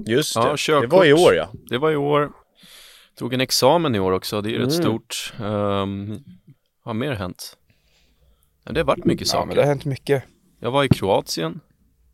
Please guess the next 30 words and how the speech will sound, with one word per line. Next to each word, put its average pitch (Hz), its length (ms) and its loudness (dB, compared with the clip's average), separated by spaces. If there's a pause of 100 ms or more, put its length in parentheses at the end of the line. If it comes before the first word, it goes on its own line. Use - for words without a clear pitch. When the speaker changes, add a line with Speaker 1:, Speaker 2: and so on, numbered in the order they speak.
(380)
Speaker 2:
Kings 110 260 -6
Landing, 135 440 -2
Dubrovnik, 117 680 -6
jävligt 104 340 -6
coolt. 147 140 0
Speaker 3:
Ja, 143 220 0 (240)
och 139 100 0
jag 143 200 6
fick, - 380 -2
eh, 135 340 2 (140)
klamydia. 120 560 -2 (300)
<laughs> - 400 -2
Nej, - 260 8
jag - 140 6
skojar. - 440 4
Det - 120 0
fick - 220 2
jag - 80 2
faktiskt - 200 2
inte. - 280 -2
Speaker 2:
<laughs> - 1800 -10
Nej, 104 260 4
men, 107 300 2
eh, 107 60 2
jag 107 400 4
hade 135 220 4
ju 120 60 4
ett - 100 0
nyårsfirande 110 680 -2
också. - 260 -6